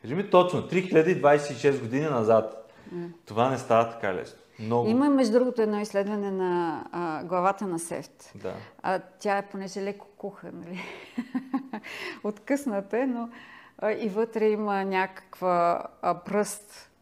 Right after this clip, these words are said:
Speaker 1: Да.
Speaker 2: А, и под пръста, не по, а,
Speaker 1: Точно, да.
Speaker 2: бронза.
Speaker 1: Много по-лесно по пръста, да.
Speaker 2: Да, бяха установили, че, а, тоест, а, правейки скулптурата, не пръста, където е открита,
Speaker 1: Да, да, да, да.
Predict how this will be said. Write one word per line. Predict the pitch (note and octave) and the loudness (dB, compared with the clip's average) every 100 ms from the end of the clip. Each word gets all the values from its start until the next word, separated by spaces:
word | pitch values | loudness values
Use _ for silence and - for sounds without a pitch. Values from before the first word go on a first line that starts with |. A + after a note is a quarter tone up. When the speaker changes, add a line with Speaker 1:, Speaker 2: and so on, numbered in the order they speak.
| _ A2+ | _ -12
Speaker 1:
Да. | G2+ F#2+ F#2+ - | -6 -6 -6 -8
Speaker 2:
А, | F3 F3+ F3 E3+ - - - _ | -4 -2 0 -2 -4 -10 -16 _
и | G#3+ | -8
под | G3+ F#3 - _ _ | -8 -8 -12 _ _
пръста, | G3+ F#3+ - A#3+ A#3+ | -4 -4 4 6 6
не | F#3 F#3 | 4 -2
по, | - F#3+ - F3+ E3+ - | -2 -4 -2 -4 -6 0
а, | |
Speaker 1:
Точно, | A2+ A#2 - G#2 | 4 4 2 -2
да. | F#2 | -2
Speaker 2:
бронза. | - - | 0 2
Speaker 1:
Много | B2+ A#2+ | 2 8
по-лесно | C#3+ C#3+ D3 C3+ | 10 10 8 2
по | A#2+ | -2
пръста, | - A2+ - G2+ | -2 -2 -2 -4
да. | G2 G2 - - | -4 -6 -8 -12
Speaker 2:
Да, | F#3+ D#3+ G3 F#3+ F#3+ | -8 4 6 8 6
бяха | F3+ G3 F#3+ F#3+ | 4 0 0 -8
установили, | F3 - F#3 F3+ F#3+ A3+ B3 - - | -6 -4 -4 -2 0 0 -2 -6 -4
че, | F#3+ F#3 F3+ F3+ F3 F3 - - - - - | 0 2 2 2 -2 -6 -16 -20 -20 -20 -12
а, | E3 F3 E3+ - - - - E3 | -6 -4 -4 -4 -6 -10 -10 0
тоест, | A3+ A3+ - - A3 | 2 2 -4 -8 0
а, | A3 G#3 G3 E3 - - - - A#2 - | 2 4 4 2 -4 -10 -10 -10 -8 2
правейки | A3 A3+ A3+ - F#3 F3+ D#3+ | 6 8 6 4 -4 -4 -4
скулптурата, | D3+ - F#3 - F3+ F3+ | -6 -10 -12 -6 -6 -4
не | F3+ F#3+ | -4 -4
пръста, | G3+ G3 - F#3 - | -4 -6 -2 -4 -4
където | E3+ E3+ - | -4 -6 -6
е | |
открита, | - - - - A2 | -8 -10 -14 -12 -4
Speaker 1:
Да, | G2+ A2+ | -2 0
да, | C#3 | -2
да, | G#2+ | -2
да. | A2 G#2 F#2+ | -4 -8 -14